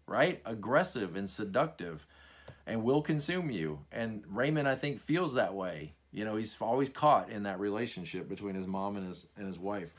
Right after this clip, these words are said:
Somebody in, in comments before mentioned that maybe the wife on That seventies Show or the daughter on there,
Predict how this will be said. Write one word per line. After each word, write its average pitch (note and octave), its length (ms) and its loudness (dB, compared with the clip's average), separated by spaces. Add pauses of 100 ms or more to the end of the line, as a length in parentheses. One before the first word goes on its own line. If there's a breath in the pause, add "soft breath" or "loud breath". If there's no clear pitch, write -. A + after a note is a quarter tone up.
(460 loud breath)
Somebody G3+ 560 8
in, D3 260 2
in C#3+ 140 -2
comments D#3+ 560 4
before C#3 460 2
mentioned C#3 500 0
that G#2+ 220 2
maybe B2+ 320 0
the G2+ 160 0
wife G#2+ 400 2
on G2+ 320 -2
That G#2+ 240 0
seventies C3+ 560 0
Show C#3+ 480 2 (880 soft breath)
or A#2 180 0
the G#2 140 0
daughter A2+ 560 4
on B2 180 0
there, B2+ 380 2